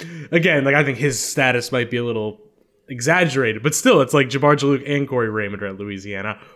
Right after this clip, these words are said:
plus Napier and Andrew Toney and, uh, a bunch of, you know, just really good Louisiana recruiters.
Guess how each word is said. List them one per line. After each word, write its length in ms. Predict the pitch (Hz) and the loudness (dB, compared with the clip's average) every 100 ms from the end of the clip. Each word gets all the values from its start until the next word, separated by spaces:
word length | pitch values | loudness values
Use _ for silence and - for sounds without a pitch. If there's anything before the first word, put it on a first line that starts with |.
| _ | _
plus 300 | - 156 143 | 0 2 2
Napier 520 | 131 120 113 113 107 | 0 -2 -2 -4 -2
and 380 | 101 120 110 110 | -4 -8 -8 -8
Andrew 360 | 113 113 107 110 | -8 -8 -10 -12
Toney 500 | 110 107 104 104 101 - | -10 -8 -8 -8 -10 -12
and, 200 | 110 104 | -12 -10
uh, 140 | 101 | -8
a 20 | 101 | -8
bunch 240 | 113 - | -8 -10
of, 60 | 107 | -10
you 100 | 104 | -8
know, 60 | 98 | -10
just 140 | 101 | -12
really 200 | 107 104 | -8 -8
good 160 | 104 95 | -6 -8
Louisiana 400 | 101 101 98 92 | -8 -10 -10 -12
recruiters. 500 | 87 - 107 92 | -16 -12 -10 -10